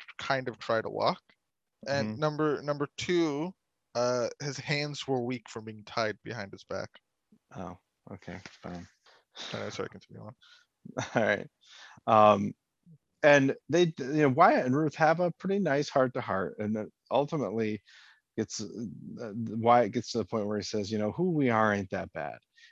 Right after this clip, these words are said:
Speaker 2: It's the birds. Ever since they got here, everything changed. I want to forgive you, but I'm just not there yet." So, uh, this is, this is the last bit that we get, but this is Wyatt kind of forwarding on to Ruth,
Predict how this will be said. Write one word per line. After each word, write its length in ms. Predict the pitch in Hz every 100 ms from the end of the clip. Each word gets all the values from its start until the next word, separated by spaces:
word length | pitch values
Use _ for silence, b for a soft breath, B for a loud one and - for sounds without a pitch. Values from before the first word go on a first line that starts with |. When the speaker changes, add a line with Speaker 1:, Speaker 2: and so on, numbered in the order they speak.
| -
Speaker 2:
It's 140 | 110
the 100 | - 90
birds. 460 | 95 90 82 87
Ever 220 | 98 123
since 300 | 131 147 131
they 180 | - 135
got 340 | 123 107 104 98
here, 320 | 98 95 -
everything 640 | 110 117 123 120 113 101 101 98
changed. 540 | - 87 80 85 - _ B B B -
I 100 | 120
want 300 | 117 143 151
to 100 | 151
forgive 400 | - 107 107 87
you, 160 | 76 - _ -
but 100 | 110
I'm 180 | 101 98
just 320 | - 101 -
not 160 | 98 95 -
there 180 | - -
yet." 120 | - _ b b b -
So, 380 | - 95 87 - 95
uh, 80 | 87
this 240 | - -
is, 220 | 113 98 - 123
this 160 | 107
is 80 | 117
the 80 | 110
last 320 | 107 107 104 107
bit 160 | 104 117
that 100 | 80
we 140 | 92
get, 280 | - 85 69 -
but 240 | 101 92 - B B -
this 200 | 131 147
is 200 | 127 107
Wyatt 600 | 110 120 117 117 117 - _ _ _ _ _ _
kind 180 | 135 110
of 220 | 107 98 - - -
forwarding 680 | - 139 127 127 120 117 113
on 300 | 117 113 110
to 220 | - 113
Ruth, 520 | 104 117 120 101 92